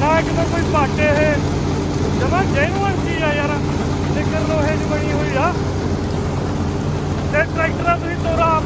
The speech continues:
ਚੈੱਕ ਕਰ ਲਓ। ਮੇਰੇ ਹਿਸਾਬ ਨਾਲ ਤਾਂ ਕੋਈ ਹੋਰ ਟਰੈਕਟਰ ਇਹਦਾ ਤੁਰਦਾ ਨਹੀਂ ਜਿੰਨਾ ਇਹ ਤੁਰਿਆ ਇਹਦਾ ਸਿਕੰਦਰ ਆ। ਇਹ ਬਈ ਅੱਡੋ ਅੱਡ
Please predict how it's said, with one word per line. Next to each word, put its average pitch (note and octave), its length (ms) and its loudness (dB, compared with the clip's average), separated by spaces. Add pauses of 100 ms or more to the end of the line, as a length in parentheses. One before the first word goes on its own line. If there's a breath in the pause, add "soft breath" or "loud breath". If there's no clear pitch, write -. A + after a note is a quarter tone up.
ਚੈੱਕ D#4 260 0
ਕਰ C#4+ 160 0
ਲਓ। D4+ 200 2 (640)
ਮੇਰੇ D4 260 2
ਹਿਸਾਬ E4+ 400 0
ਨਾਲ D#4 200 -2
ਤਾਂ D#4 140 -2
ਕੋਈ D#4 240 -4
ਹੋਰ D4+ 240 -4
ਟਰੈਕਟਰ D4+ 340 -4
ਇਹਦਾ D#4 160 -2
ਤੁਰਦਾ B3 400 -2
ਨਹੀਂ D4+ 200 -2 (1000)
ਜਿੰਨਾ C#4+ 340 0
ਇਹ D4+ 60 0
ਤੁਰਿਆ C#4+ 260 0
ਇਹਦਾ C#4+ 180 -2
ਸਿਕੰਦਰ C4 420 -4
ਆ। A#3 100 0 (3500)
ਇਹ C#4 80 2
ਬਈ F4+ 220 0
ਅੱਡੋ E4 240 0
ਅੱਡ D#4 120 -2